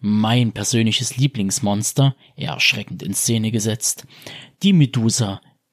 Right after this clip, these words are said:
in Kampf der Titanen. Harryhausens letzte Effektarbeit fürs Kino und wohl düsterste Kreatur, vor allem wegen der Licht- und Farbgestaltung, die sehr an Mario Bavas Vampire gegen Herakles aus dem Jahr einundsechzig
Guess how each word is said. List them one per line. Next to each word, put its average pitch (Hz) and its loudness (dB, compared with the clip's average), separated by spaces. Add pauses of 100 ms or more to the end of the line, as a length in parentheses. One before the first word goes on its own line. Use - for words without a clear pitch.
in 175 2
Kampf 92 -8
der 101 -6
Titanen. 113 -2 (220)
Harryhausens 117 0
letzte - -2
Effektarbeit - -6
fürs - -2
Kino 131 4 (240)
und 196 0
wohl 123 2 (160)
düsterste 143 0
Kreatur, 123 2 (540)
vor - -8
allem 104 0 (300)
wegen 101 -4
der - -6
Licht- 104 -2
und 80 -12
Farbgestaltung, 110 -2 (260)
die 120 4
sehr 123 2
an 95 0 (100)
Mario 107 2
Bavas 98 -2 (200)
Vampire 104 0
gegen 107 -2
Herakles 113 0
aus - -10
dem - -8
Jahr - -4
einundsechzig 123 0